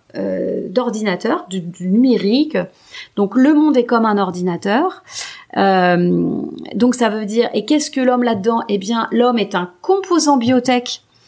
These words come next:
qui participe à ce monde ordinateur en étant connecté via Internet à des objets. Donc, l'hypermodernité nous entraîne vers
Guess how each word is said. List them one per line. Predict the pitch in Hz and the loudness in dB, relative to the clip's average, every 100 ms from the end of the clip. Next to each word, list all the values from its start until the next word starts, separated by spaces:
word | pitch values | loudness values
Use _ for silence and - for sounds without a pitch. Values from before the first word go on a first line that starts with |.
| _ _ _ - _ | _ _ _ -20 _
qui | - 220 | -14 -8
participe | - 339 - 311 302 - 302 - - | 0 0 2 0 0 0 0 0 -4
à | 233 | -2
ce | 233 | -2
monde | 240 247 | -2 0
ordinateur | 226 202 226 214 214 226 220 208 | 0 0 -2 -2 -2 -2 -2 -6
en | - 208 | -2 -2
étant | 233 226 220 | 0 -2 0
connecté | 302 302 294 294 277 269 | 2 4 2 0 -2 0
via | 233 | 0
Internet | 220 202 190 208 208 | -2 -2 -2 -2 -2
à | |
des | 165 160 | -4 -8
objets. | 170 - 320 - _ - - _ | -10 -4 -4 -4 _ -20 -20 _
Donc, | 196 196 | -6 -4
l'hypermodernité | 262 269 247 240 233 226 226 233 | 0 0 2 0 0 -2 -4 -4
nous | 208 185 | -4 -2
entraîne | 202 196 202 190 | -4 -4 -4 -2
vers | 185 196 196 | 0 0 -2